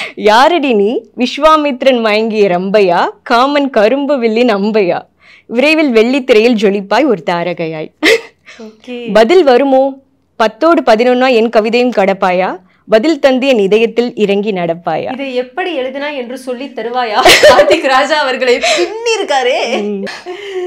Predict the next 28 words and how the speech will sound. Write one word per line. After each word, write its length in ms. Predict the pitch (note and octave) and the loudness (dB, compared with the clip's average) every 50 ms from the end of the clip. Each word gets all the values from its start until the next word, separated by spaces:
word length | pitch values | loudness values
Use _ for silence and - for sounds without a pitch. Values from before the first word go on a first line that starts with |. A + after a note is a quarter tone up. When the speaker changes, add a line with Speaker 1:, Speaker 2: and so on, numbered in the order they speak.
| F#4 F#4 | -10 -12
Speaker 2:
So 280 | - - C4 B3 B3 B3+ | -12 -8 -6 -6 -6 -6
nice. 320 | B3 A#3+ A3+ A3 A#3 - | -6 -6 -8 -8 -10 -10
And 160 | A3 A3 G#3 | -12 -10 -8
பிரதீபா 520 | G#3 G3 G#3 - C#4+ D4+ D4+ G#4+ A4 G#4+ G#4 | -8 -8 -8 -8 -10 -8 -6 -6 -6 -4 -4
அவர்களுக்கு 640 | F#4 D#4+ D4 C4 B3+ A3+ A#3+ A#3+ A#3 A#3 - D4 D4 | -4 -4 -4 -6 -8 -6 -6 -6 -6 -8 -10 -14 -8
பாட்டு 500 | - - C#4+ D4+ F4 G#4+ G#4 - G#4+ G4 | -6 -4 -2 -2 -2 -4 -4 -8 -8 -6
மேல 260 | D#4+ D#4 C4 A#3+ G#3 | -6 -6 -6 -6 -8
இருக்க 240 | G#3+ A3 A3 B3 A3 | -8 -8 -8 -8 -8
ஈர்ப்பு 440 | A3 A3 C4+ D#4+ E4 - - - | -8 -8 -8 -10 -10 -10 -12 -14
எப்பையில 420 | A3+ G3 F#3+ G3 F#3+ F#3+ - - B3+ | -12 -12 -12 -12 -12 -12 -14 -14 -14
இருந்து 240 | A3+ G3+ G3 G#3+ A3+ | -12 -14 -14 -12 -14
வந்தது? 280 | F#3+ F3 F#3 F#3 F#3 - _ _ _ _ _ _ | -14 -14 -14 -16 -16 -18 _ _ _ _ _ _
Speaker 1:
Even 360 | F#3 G#3 G#3+ A3 A3 A3 G#3+ | -4 -2 -2 -2 -2 -2 -2
இப்போ 260 | G3+ G3 F3+ G3 G3+ | -4 -4 -4 -2 -2
ஒரு 180 | G3 G3 F#3+ F#3+ | -2 0 0 -2
ரேப் 420 | F#3+ F#3 F#3 F#3 F3+ G#3 G#3+ - _ | -2 0 0 0 0 -2 -2 -4 _
கூட 300 | - G#3+ G#3 G#3 G3+ G3 | -2 0 0 2 0 -2
ஒண்ணு 280 | F#3 F#3 F3+ F3 F3 E3+ F3+ - _ F#3+ | -4 -6 -6 -6 -8 -10 -12 -14 _ -2
வைரல் 340 | F#3+ G3+ G#3+ A3+ A#3 A3+ G3+ | 0 0 2 2 0 0 -2
ஆச்சு. 320 | F3+ E3+ F3 - - - _ _ _ - | -2 -4 -6 -12 -16 -16 _ _ _ -10
அஹ், 220 | - F#3 F#3 F3+ | -8 -6 -6 -6
ஒரு 300 | F3+ F3+ F3+ F3 F3 E3+ | -6 -6 -8 -8 -10 -10
ஸ்ரீலங்கன் 680 | F3+ - - B3+ B3 B3 A#3+ G#3 F3 G#3 F3+ F3 E3 D#3+ | -12 -10 -6 -4 -2 -2 -4 -4 -6 -8 -8 -8 -10 -12
Speaker 2:
Yes. 60 | E3+ G3+ | -10 -8
Speaker 1:
பையன், 280 | F#3 F3+ F3 F3+ E3+ - - - | -8 -6 -6 -8 -10 -12 -12 -8
அருள் 280 | - F#3+ G3 A3 A3+ | -6 -6 -4 -4 -4
Speaker 2:
Yes. 100 | G#3+ G3+ | -6 -4
Speaker 1:
பாருன்னு. 580 | G#3+ F#3+ F3+ F3+ F#3+ F#3+ F#3 F#3 F3 F#3 A#3+ | -4 -4 -4 -4 -6 -8 -10 -10 -10 -12 -12